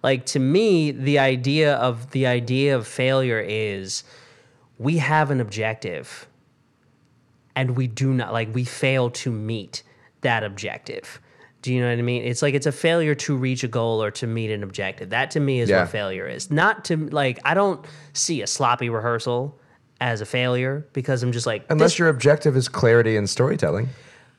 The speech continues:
Speaker 1: But you're not going to get clarity and storytelling off of one rehearsal. You're not gonna get it in one, you're not gonna get the show in one rehearsal. Even Romeo and Juliet, which I felt like was a dream,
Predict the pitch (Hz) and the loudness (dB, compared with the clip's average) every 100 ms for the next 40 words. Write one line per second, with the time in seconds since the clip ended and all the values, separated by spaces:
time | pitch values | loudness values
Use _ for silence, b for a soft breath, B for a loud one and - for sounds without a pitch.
0 | b _ _ _ _ 226 208 262 269 220 | b _ _ _ _ 2 4 4 4 4
1 | 208 170 143 180 160 - 160 135 123 117 | 2 2 2 0 0 0 2 2 0 0
2 | 143 131 123 123 117 110 107 101 98 101 | 0 0 0 0 0 -2 -4 -8 -10 -4
3 | 107 104 98 101 95 82 - - _ _ | -2 -2 -4 -6 -8 -10 -14 -20 _ _
4 | _ _ _ _ _ _ _ _ - 175 | _ _ _ _ _ _ _ _ 0 4
5 | 208 190 180 156 151 135 131 131 120 120 | 4 4 2 4 2 2 0 0 2 0
6 | 123 143 214 214 202 156 123 147 131 117 | 0 2 2 2 0 0 0 0 0 -2
7 | 117 - 135 107 95 104 104 101 95 98 | -4 -2 -2 -2 -4 -6 -6 -6 -6 -6
8 | 98 - - - 196 214 208 147 147 147 | -8 -8 -10 -2 2 4 4 4 4 4
9 | 135 127 117 123 117 107 107 107 104 - | 2 0 0 -2 0 -2 -2 -6 -6 -2
10 | 120 123 135 113 107 104 101 B B B | -2 -2 -2 -2 -4 -6 -8 B B B
11 | B _ 117 127 127 104 98 98 95 95 | B _ -2 2 2 0 -6 -6 -10 -8
12 | 101 107 123 151 185 226 | -6 -2 0 0 0 -2